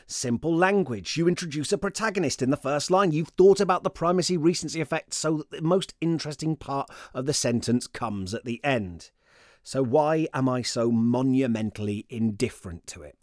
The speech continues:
Well, for a start, it's all in the abstract. There are no concrete nouns in this sentence, and the verbs are relatively intangible. Realise, had, overslept, woken. So you're presenting us with a concept, not a scene.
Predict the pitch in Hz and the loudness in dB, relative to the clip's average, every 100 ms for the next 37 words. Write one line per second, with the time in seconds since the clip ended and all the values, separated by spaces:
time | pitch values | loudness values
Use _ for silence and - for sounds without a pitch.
0 | - 170 208 - 180 - 214 202 170 - | 0 4 4 4 0 6 6 6 2 0
1 | 165 160 147 127 - - 85 _ 123 123 | 2 4 4 2 -2 -12 -16 _ 0 4
2 | 139 - 139 131 143 190 196 175 127 101 | 4 2 0 0 -2 2 4 2 0 -2
3 | 113 95 110 - 135 117 165 170 151 156 | -4 -6 -8 0 0 4 4 4 2 2
4 | 139 131 - 120 120 127 127 131 156 127 | 2 2 0 -2 0 2 2 0 0 0
5 | 104 82 - - - 139 190 170 110 90 | -2 -6 -16 -16 -6 0 4 4 4 -2
6 | 78 76 - - - 175 117 98 - - | -10 -16 -18 -18 -4 -2 -2 -4 -12 -20
7 | - _ 175 156 147 139 - 156 98 - | -20 _ 6 6 6 0 0 -4 -6 -12
8 | - _ - 123 147 131 - 85 82 - | -20 _ -14 0 2 2 -4 -10 -12 -18
9 | - _ - 170 175 135 170 170 208 185 | -20 _ -2 2 2 2 0 2 2 2
10 | 139 117 - 120 135 147 139 120 - - | 0 -2 -4 -6 -4 -2 -2 -2 -8 -14
11 | - 107 110 - 110 - 113 85 | -10 -6 -6 -6 -6 -6 -6 -10